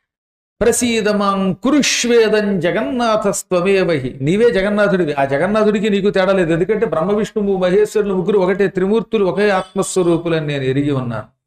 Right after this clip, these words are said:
అందుకని నాతో వచ్చి ఆ కార్యక్రమం జరిపించవా, ఆలయ ప్రతిష్టాపన జరిపించవా,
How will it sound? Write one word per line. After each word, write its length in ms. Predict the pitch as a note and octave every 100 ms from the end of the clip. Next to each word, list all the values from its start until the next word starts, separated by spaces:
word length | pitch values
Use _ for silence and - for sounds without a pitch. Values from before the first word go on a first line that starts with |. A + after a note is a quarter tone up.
| _ _ _ _ _ _ _ C3+
అందుకని 600 | C#3+ C#3+ D3+ D3 C3+ - - _
నాతో 440 | B2 F#2+ G2 E3+ E3
వచ్చి 500 | D3+ D3+ C#3 B2 C3+ _ _ _ -
ఆ 380 | B2 A#2+ G#2 - _ _ _ _ _
కార్యక్రమం 520 | G#2+ D#3+ - D#3+ D#3+
జరిపించవా, 580 | B2+ B2 C#3 A#2+ B2+ D#3+ - _ _ _ _ _ _ _ _ C3+
ఆలయ 200 | F#3 G#3
ప్రతిష్టాపన 760 | - F3 F3+ - E3 D#3 D#3
జరిపించవా, 640 | C3 B2+ B2+ C#3 C#3 E3+